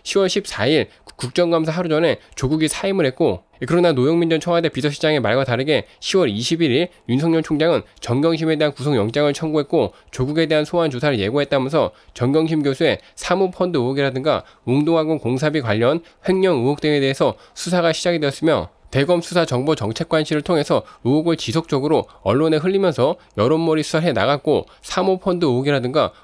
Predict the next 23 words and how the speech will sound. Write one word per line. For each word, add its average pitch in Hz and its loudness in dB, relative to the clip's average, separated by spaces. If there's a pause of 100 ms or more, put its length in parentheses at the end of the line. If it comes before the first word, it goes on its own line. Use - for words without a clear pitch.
웅동학원 156 0
의혹에서 139 0 (140)
수사 175 -2
결과가 135 0
나오지 110 -2
않자 123 0 (220)
동양대학교 139 0 (140)
압수수색을 151 -2
통해서 151 -2
겨우 143 0 (180)
표창장 175 -2
위조 139 -2
의혹을 127 -2
찾아낸 180 -2
것이라고 143 -2
주장을 123 0
했는데요. 113 0 (220)
그러면서 165 0
끝으로 170 0
추미애는 165 0 (200)
정의를 165 0
바로잡는 135 -2
것은 143 0